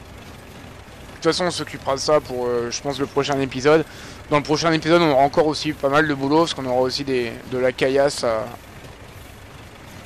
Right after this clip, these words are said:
de la caillasse à enlever. Alors peut-être qu'on consacrera, euh, qu'on cra-, cra-, cra-, euh, excusez-moi.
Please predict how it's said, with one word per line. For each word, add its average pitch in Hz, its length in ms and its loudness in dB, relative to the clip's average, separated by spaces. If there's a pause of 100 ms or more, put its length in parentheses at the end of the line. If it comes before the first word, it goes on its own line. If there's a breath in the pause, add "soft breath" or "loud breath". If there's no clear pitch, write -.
(640)
de 127 80 -4
la 131 120 2
caillasse 147 400 2
à - 20 2
enlever. 143 300 4
Alors 135 180 8
peut-être 165 500 0
qu'on 156 160 -6
consacrera, 151 1200 6
euh, 131 240 4 (160)
qu'on 139 80 -8
cra-, - 240 -2
cra-, 147 240 0
cra-, 170 460 4
euh, 135 160 0
excusez-moi. 127 600 -2